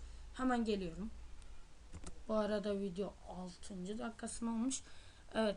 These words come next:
istikrarsız olduğu için video modlu video uzun bir süre gelmeyecek. Bunu belirttim. İlk program tanıtacağım Format Factor.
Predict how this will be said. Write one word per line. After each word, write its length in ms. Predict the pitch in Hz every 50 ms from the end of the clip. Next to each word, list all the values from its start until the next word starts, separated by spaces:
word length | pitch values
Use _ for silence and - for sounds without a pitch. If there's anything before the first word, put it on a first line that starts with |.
| - -
istikrarsız 880 | 214 - - - 226 214 - - 233 226 220 220 - - 254 226 - -
olduğu 320 | 214 214 202 196 214 277
için 440 | 285 262 - - 285 294 294 247 214 -
video 540 | 190 196 220 233 240 208 196 220 226 233 240
modlu 840 | 226 202 190 185 196 208 202 190 - - - 214 220 220 214 208 196
video 520 | 196 196 196 175 175 196 214 233 233 233 - - - - - - -
uzun 340 | 196 185 190 220 233 226 208
bir 80 | 214
süre 540 | - - - - - - - 202 196 202 226
gelmeyecek. 840 | 202 208 214 208 202 196 180 165 160 156 160 190 240 262 - - - - - - - - - - - - - - - - - - - - - 220
Bunu 200 | 220 226 226 214
belirttim. 580 | 220 202 190 175 160 - - 208 214 262 262 - - - - - - -
İlk 260 | 262 262 262 226 - - - - - - - - - - - -
program 480 | - 233 226 214 214 208 214 208 208 185
tanıtacağım 640 | - 220 202 185 175 - - 185 175 180 175 175 - -
Format 340 | - 214 220 240 269 285 277
Factor. 400 | - 294 277 269 - 294 302 311